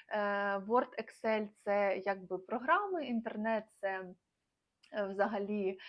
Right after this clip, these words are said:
е, дуже таке узагальнене і незрозуміло, що саме потрібно вміти в інтернеті.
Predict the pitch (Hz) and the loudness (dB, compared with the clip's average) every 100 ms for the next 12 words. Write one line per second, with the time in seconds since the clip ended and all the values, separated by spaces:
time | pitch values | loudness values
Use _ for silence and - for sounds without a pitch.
0 | - - - - 190 196 220 226 202 185 | -12 -12 -8 -2 0 0 -2 0 2 0
1 | 190 196 190 185 - 214 202 202 277 392 | 0 -4 -2 -2 -2 2 4 4 4 6
2 | 370 339 302 302 302 294 - - - 254 | 4 0 0 0 -2 -8 -14 -14 -8 -2
3 | 262 226 220 220 208 208 277 247 233 - | 2 0 0 -2 0 0 0 0 -2 -4
4 | 226 - 220 220 202 196 190 220 208 196 | -6 0 0 2 -2 -4 -8 -6 -4 -2
5 | 202 196 185 202 311 - 233 226 190 - | -4 -4 -4 -2 -2 -4 -4 -4 -6 -6
6 | 214 202 202 202 190 175 - | -4 -2 -2 -2 -2 -4 -10